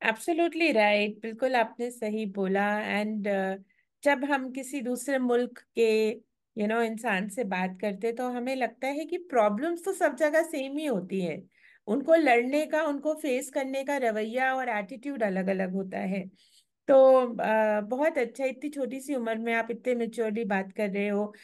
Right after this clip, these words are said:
इतना कुछ फेस कर रहे हो और एक्सपीरियंस कर रहे हो, ये बहुत ही कमेंडेबल बात है, वजदान। अच्छा, आप मेरे को बताओ, जैसे आपने इतनी ट्रैवल की वीडियोज़ बनाई हैं, आपने इतना देखा है, तो कौन सी कुछ जगहें आप सजेस्ट करते? एक लाहौर आपने बोला,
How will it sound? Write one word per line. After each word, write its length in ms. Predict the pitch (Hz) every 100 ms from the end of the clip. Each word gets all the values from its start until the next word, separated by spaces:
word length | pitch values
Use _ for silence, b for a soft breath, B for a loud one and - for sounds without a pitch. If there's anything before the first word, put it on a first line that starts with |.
| B 208
इतना 220 | 196 269
कुछ 260 | 254 262
फेस 320 | - 220 233 -
कर 180 | 240
रहे 80 | 214
हो 60 | 247
और 100 | 262
एक्सपीरियंस 540 | 254 - 294 330 320
कर 200 | - 208
रहे 120 | 180
हो, 60 | 185
ये 140 | 220
बहुत 380 | 220 233 262 302
ही 40 | 339
कमेंडेबल 540 | 269 220 208 208 214
बात 320 | 202 185 185
है, 160 | 185 202 b b b -
वजदान। 500 | 208 190 214 240 339 b b _ _ -
अच्छा, 220 | 294 403
आप 160 | 359 370
मेरे 140 | 427
को 100 | 427
बताओ, 420 | 427 359 311 285 311
जैसे 280 | 302 294
आपने 320 | 349 302 302 311
इतनी 300 | 294 - 330
ट्रैवल 440 | 302 202 190 233
की 300 | 233 262 254
वीडियोज़ 420 | 220 208 214 208
बनाई 380 | 208 190 190 202
हैं, 240 | 208 185
आपने 300 | 185 185 220
इतना 220 | 208 208 208
देखा 300 | 185 180 208
है, 300 | 214 202 190 B B _
तो 280 | 359 403 440 - _ _ _
कौन 340 | - 349 381 427
सी 160 | 427
कुछ 180 | 415 392
जगहें 400 | 247 269 262 277
आप 140 | 269 269
सजेस्ट 480 | 277 214 240 247
करते? 320 | - 214 190 240
एक 120 | 254
लाहौर 360 | 233 220 262 262
आपने 320 | 240 - 214
बोला, 400 | 190 175 170